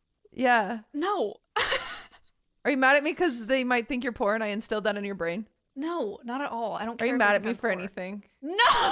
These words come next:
Speaker 2: <laughs>
Speaker 1: Are you, <laughs> are you mad at me 'cause I showed so many feet on the last Wine About It episode?
Speaker 2: Did you?
Speaker 1: And I might have attracted Coomers to our podcast.
Speaker 2: Do you ever, do you have stuffed animals?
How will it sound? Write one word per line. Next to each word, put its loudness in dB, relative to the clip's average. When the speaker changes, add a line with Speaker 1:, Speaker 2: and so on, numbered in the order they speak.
Speaker 2:
<laughs> 4
Speaker 1:
Are 8
you, 2
<laughs> -
are 6
you 2
mad 6
at 0
me -2
'cause 0
I 6
showed 2
so 0
many -2
feet -10
on -6
the -2
last -2
Wine -2
About 0
It -2
episode? -10
Speaker 2:
Did -2
you? 2
Speaker 1:
And -2
I 4
might 4
have 4
attracted 0
Coomers -4
to -4
our -2
podcast. -8
Speaker 2:
Do -4
you 4
ever, 6
do -8
you 0
have -2
stuffed -8
animals? -8